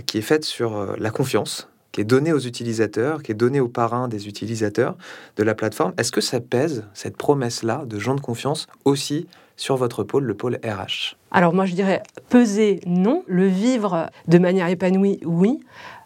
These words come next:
Speaker 2: Euh, la confiance, effectivement, c'est, c'est, c'est un élément clé qu'on, qu'on vit pour notre produit, pour nos membres, mais qu'on vit, euh, bien évidemment en interne. Euh, donc effectivement, c'est une valeur qui va, qui va se retrouver, euh, au sein de nos équipes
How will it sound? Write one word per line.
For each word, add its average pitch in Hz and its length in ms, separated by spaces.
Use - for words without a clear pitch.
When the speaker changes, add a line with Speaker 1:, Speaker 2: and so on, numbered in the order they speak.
Speaker 2:
Euh, 175 220
la 165 160
confiance, 180 420
effectivement, 175 520
c'est, 160 440
c'est, 143 500
c'est 160 160
un 156 140
élément 165 340
clé 208 220
qu'on, 156 300
qu'on 180 200
vit 185 240
pour 233 340
notre 190 160
produit, 190 420
pour 165 220
nos 156 120
membres, 202 460
mais 170 160
qu'on 165 220
vit, 190 280
euh, 165 120
bien 175 240
évidemment 165 460
en 156 80
interne. 175 460
Euh, 160 200
donc 170 200
effectivement, 156 460
c'est 175 140
une 151 100
valeur 165 300
qui - 160
va, 139 240
qui - 140
va 160 100
se - 100
retrouver, 180 600
euh, 160 220
au 180 120
sein 190 240
de 190 60
nos 180 80
équipes 165 440